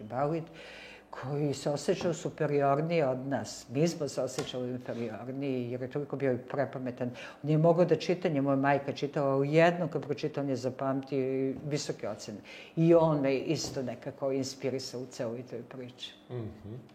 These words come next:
Speaker 2: E, spominjali smo, i ja sam na početku rekao i vi ste rekli, e, da ste bili ambasadorka preduzetništva i da ste dosta nekih nagrada dobili kroz svoju karijeru, deo ste Udruženja poslovnih žena,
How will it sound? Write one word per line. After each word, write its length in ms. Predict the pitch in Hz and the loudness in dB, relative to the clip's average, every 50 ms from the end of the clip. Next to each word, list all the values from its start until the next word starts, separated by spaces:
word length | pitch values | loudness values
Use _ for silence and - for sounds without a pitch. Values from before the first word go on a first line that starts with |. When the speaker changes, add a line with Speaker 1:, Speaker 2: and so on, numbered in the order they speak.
| - - - - - - - - _ _ - | -20 -20 -20 -20 -20 -20 -20 -20 _ _ -8
Speaker 2:
E, 380 | 127 110 113 113 113 110 113 | -4 0 2 2 2 0 -4
spominjali 640 | - - - - - 127 143 190 247 220 208 175 127 120 | -10 -14 -6 0 2 2 2 2 0 -2 -2 -2 -2 -4
smo, 520 | - - 143 131 127 127 123 123 123 - - - - - - - - 123 | -4 -6 -4 0 2 2 2 2 0 -4 -10 -12 -14 -14 -14 -12 -10 -6
i 160 | 120 113 113 | -4 0 4
ja 180 | 123 123 120 | 6 6 6
sam 220 | 110 - - 123 120 | 4 2 -2 0 0
na 80 | 117 | 0
početku 600 | 110 - 104 - - 107 110 120 123 - - 120 | -2 -2 -6 -2 2 4 4 4 4 2 -2 2
rekao 360 | 107 117 117 113 - 113 107 104 | 4 4 4 4 2 0 0 2
i 80 | 101 | 0
vi 180 | 101 104 107 101 | 0 -2 -2 -4
ste 200 | - - - 101 | -4 -4 -2 2
rekli, 560 | 101 104 104 104 - - 98 101 101 95 95 | 2 2 2 0 -2 -6 -4 -4 -4 -4 -4
e, 40 | 90 85 - 85 90 92 101 101 90 90 87 90 87 90 - 95 98 | -6 -8 -8 -6 -6 -6 -4 -4 -4 -4 -4 -4 -4 -6 -8 -6 -6
da 80 | 98 | -6
ste 160 | 92 - - 98 | -6 -6 -6 -4
bili 300 | 98 104 98 101 98 95 | -2 -2 0 0 0 0
ambasadorka 960 | 92 92 95 92 - 107 95 90 95 90 85 - - 101 95 92 92 90 - - - - | 0 -2 -4 0 2 2 4 4 2 0 -2 -2 0 2 4 4 4 2 0 -2 -8 -6
preduzetništva 960 | - 101 95 90 98 92 98 95 87 101 101 95 - - - 104 98 95 95 95 | -4 -2 -2 -2 -4 -6 -8 -8 -8 -10 -12 -12 -12 -8 -4 -2 -2 0 0 -2
i 120 | 95 92 | -2 -4
da 140 | 90 95 98 | -4 -6 -6
ste 160 | - - 104 | -6 -6 -2
dosta 400 | 95 104 95 - - - 104 98 95 - - - - - - _ - | -2 0 -2 -2 -2 -2 -2 -2 -2 -6 -12 -18 -20 -20 -20 _ -8
nekih 320 | 117 107 - - - - | -8 -8 -8 -10 -10 -2
nagrada 500 | 117 113 113 117 110 107 107 104 95 107 | 4 6 6 6 6 4 2 2 2 2
dobili 480 | 104 104 123 127 - 113 107 104 101 98 | 4 4 4 4 4 2 2 0 0 -2
kroz 180 | - 107 101 | -4 -6 -8
svoju 300 | - - 110 110 110 107 - - | -4 -2 -2 0 0 -2 -4 -4
karijeru, 600 | - 107 98 104 104 104 107 113 117 110 107 104 | -4 -2 -2 0 2 2 4 4 4 4 2 2
deo 240 | 98 113 110 107 104 | 4 6 6 6 6
ste 180 | 101 - - 113 | 4 0 -4 -4
Udruženja 520 | 101 101 104 104 92 107 107 107 107 104 | -4 -4 -4 -4 -2 -2 0 0 0 -2
poslovnih 540 | 107 - 110 107 - - 104 104 104 101 95 | 0 0 0 0 0 -2 -4 -4 -2 -4 -4
žena, 500 | 90 95 95 95 98 107 117 113 101 92 | -4 -4 -2 -2 0 0 0 0 0 -2